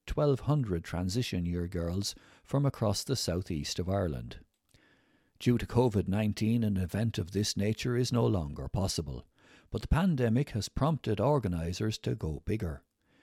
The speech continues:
Shine two thousand and twenty-one has morphed into an inspirational online three-day festival, created by young girls and women for young girls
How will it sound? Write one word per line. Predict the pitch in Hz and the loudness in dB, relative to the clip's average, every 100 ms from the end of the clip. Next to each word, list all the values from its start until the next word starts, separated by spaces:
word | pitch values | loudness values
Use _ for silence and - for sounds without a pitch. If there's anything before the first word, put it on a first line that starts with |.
| _ | _
Shine | - - 87 110 | -4 -2 0 -2
two | 104 107 | 0 -2
thousand | 104 107 104 98 | 0 0 0 0
and | 87 | -4
twenty-one | 85 110 113 98 95 101 123 - - | -4 -4 -2 -4 -2 -2 -4 -8 -14
has | - 160 147 | -2 -2 2
morphed | 143 110 110 - | 2 2 0 -2
into | 117 131 135 | -4 0 0
an | |
inspirational | 135 151 - 147 151 151 - 104 107 - | 0 -2 -2 -2 0 0 0 0 0 0
online | 117 131 104 95 90 | 0 2 2 0 -2
three-day | - 98 80 80 | -4 -4 -4 -6
festival, | 92 127 120 - 80 78 - _ - | -4 -2 -2 -4 -8 -8 -12 _ -12
created | - 76 78 104 107 | -8 -4 -4 -2 -4
by | 98 73 | -4 -6
young | 82 127 110 | -2 -2 0
girls | 104 101 95 90 | 0 -2 -2 -4
and | 92 | -4
women | 92 82 95 104 | -4 -4 -2 -4
for | - 120 | -4 -2
young | 113 101 104 | 0 0 0
girls | 98 87 87 101 | -2 -4 -4 -6